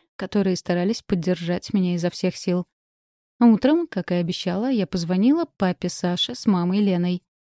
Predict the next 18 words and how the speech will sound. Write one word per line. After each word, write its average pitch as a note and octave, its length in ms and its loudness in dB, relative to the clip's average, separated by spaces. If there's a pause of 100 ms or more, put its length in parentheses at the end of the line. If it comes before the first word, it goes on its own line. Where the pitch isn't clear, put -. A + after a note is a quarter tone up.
(280)
После - 300 -4
смерти F#3 380 -2
родителей F3+ 680 -2 (100)
дядя F#3+ 360 2
и F#3+ 80 2
тетя - 320 -6
забрали F#3 440 0
меня F3 240 0
в - 60 -10
семью — F#3 420 2 (360)
растили G3 600 0
как G3 260 -4
родную F3+ 400 0
дочь, F#3 340 -6 (300)
лечили C4+ 380 2
мои F#3 160 2
детские F#3 400 0
болячки, F3+ 640 -2